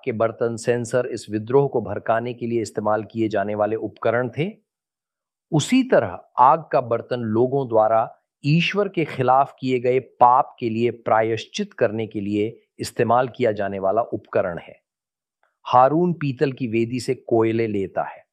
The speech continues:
और उन्हें अपने आग के बर्तन पर रखता है, उसके ऊपर धूप बत्ती रखता है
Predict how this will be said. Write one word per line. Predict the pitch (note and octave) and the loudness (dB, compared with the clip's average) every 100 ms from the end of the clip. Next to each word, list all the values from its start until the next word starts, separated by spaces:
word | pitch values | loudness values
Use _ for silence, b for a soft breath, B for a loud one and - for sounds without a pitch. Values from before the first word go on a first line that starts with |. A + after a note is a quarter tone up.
| _ _ _ _ | _ _ _ _
और | A#2+ | 0
उन्हें | A#2+ A#2 C3 | 2 -2 -2
अपने | A2+ A#2+ A#2 A2+ | -4 -6 -2 4
आग | A#2+ B2+ - | 4 4 -4
के | |
बर्तन | A#2 G#2+ - A2 | -4 -4 -4 -6
पर | G2+ F#2 | -6 -6
रखता | F2+ - C3 | -10 0 0
है, | A#2 D3 _ _ _ | 0 -10 _ _ _
उसके | C3+ - A#2+ | -10 -6 -4
ऊपर | A2 A2 G2+ | -4 -4 -8
धूप | F2+ A2 | -8 -8
बत्ती | G2+ G#2 - G2 | -6 -6 -6 -8
रखता | F#2 - B2+ | -8 -2 -2
है | C#3+ | -2